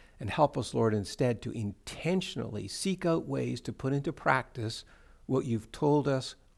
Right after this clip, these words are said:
what you've instructed us to do. In your name we pray. Amen. There's a question that we're going to ask you to ponder for the next minute or so.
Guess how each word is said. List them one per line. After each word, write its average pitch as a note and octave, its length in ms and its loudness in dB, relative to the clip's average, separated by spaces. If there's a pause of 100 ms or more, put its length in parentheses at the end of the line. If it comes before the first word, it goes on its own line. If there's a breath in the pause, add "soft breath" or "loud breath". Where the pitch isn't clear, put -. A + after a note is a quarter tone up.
(180)
what A#2 180 -4
you've G#2 220 -4
instructed A2 640 -4
us A2+ 160 -2
to - 120 -16
do. G2+ 320 -8 (720)
In A2 180 0
your G#2+ 120 2
name G2 220 -2
we G#2 100 -6
pray. - 380 -12 (640)
Amen. F2+ 400 -4 (3750 soft breath)
There's C3+ 240 6
a D3 40 0
question D#3 500 2
that A#2+ 140 4
we're A2+ 80 4
going B2 240 4
to - 140 -2
ask A#2+ 340 -2
you A#2 80 2
to G#2 80 0
ponder A#2+ 480 2
for A#2 160 -2
the A2 80 2
next G#2 280 -2
minute A#2+ 320 2
or G#2 120 -2
so. - 360 -8